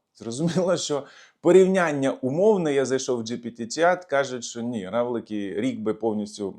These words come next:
повсти не зміг, ну, максимум по кілька <laughs> годин в день, але сотню кілометрів точно дав би.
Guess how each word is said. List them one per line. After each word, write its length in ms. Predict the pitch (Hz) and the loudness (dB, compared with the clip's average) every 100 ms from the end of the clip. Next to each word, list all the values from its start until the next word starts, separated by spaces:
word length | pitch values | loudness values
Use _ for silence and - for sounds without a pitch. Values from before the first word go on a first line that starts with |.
| 87 | -8
повсти 340 | 107 104 - 101 | -6 -6 -6 -6
не 140 | 101 | -6
зміг, 260 | 104 175 202 | -8 -10 -8
ну, 100 | 110 | -6
максимум 400 | 120 123 110 104 | -6 -6 -10 -10
по 80 | 101 | -8
кілька 340 | 123 117 107 | -8 -8 -12
<laughs> 40 | - | -8
годин 360 | 139 131 113 | -4 -2 -2
в 80 | 101 | 0
день, 300 | 104 147 196 - - - - | 0 0 -2 -8 -20 -20 2
але 260 | 135 220 | 8 8
сотню 380 | 240 202 214 190 | 8 6 4 0
кілометрів 600 | - 139 175 175 - 127 | -2 0 0 0 -4 0
точно 420 | 151 160 147 147 | 0 0 -2 -4
дав 400 | 110 135 123 92 | 2 4 4 0
би. 100 | - | -10